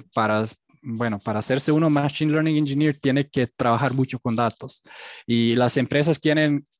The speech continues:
am, contratar a alguien que ya tiene experiencia, pero no juniors para formarlos.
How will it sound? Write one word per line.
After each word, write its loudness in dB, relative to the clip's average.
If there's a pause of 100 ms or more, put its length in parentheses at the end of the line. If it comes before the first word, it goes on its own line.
(140)
am, 0 (640)
contratar 4
a 8
alguien 2
que 0
ya 2
tiene 2
experiencia, 2
pero 2
no 4
juniors 2
para 0
formarlos. -2